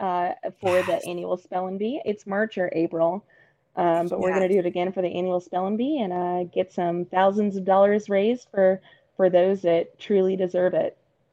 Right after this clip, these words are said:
Speaker 1: So I look
Speaker 2: Oh,
Speaker 1: forward
Speaker 2: I'm,
Speaker 1: to it
Speaker 2: I'm
Speaker 1: every
Speaker 2: in.
Speaker 1: year.
Speaker 2: I'm in. I'm in. Let's do it.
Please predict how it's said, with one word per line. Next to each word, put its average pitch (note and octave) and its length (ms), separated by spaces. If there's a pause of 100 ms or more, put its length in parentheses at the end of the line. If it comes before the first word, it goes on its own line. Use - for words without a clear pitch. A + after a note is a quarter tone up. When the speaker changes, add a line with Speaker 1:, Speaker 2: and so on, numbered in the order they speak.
(140)
Speaker 1:
So E3+ 100
I F3 120
look G3+ 180
Speaker 2:
Oh, F3 60
Speaker 1:
forward F#3+ 220
Speaker 2:
I'm, F#3 60
Speaker 1:
to E3+ 80
it E3 100
Speaker 2:
I'm - 80
Speaker 1:
every F3 200
Speaker 2:
in. E3+ 80
Speaker 1:
year. F3 240 (720)
Speaker 2:
I'm F3+ 120
in. D#3 400 (100)
I'm D#3+ 140
in. D3+ 240
Let's D#3 200
do C#3+ 220
it. C#3 260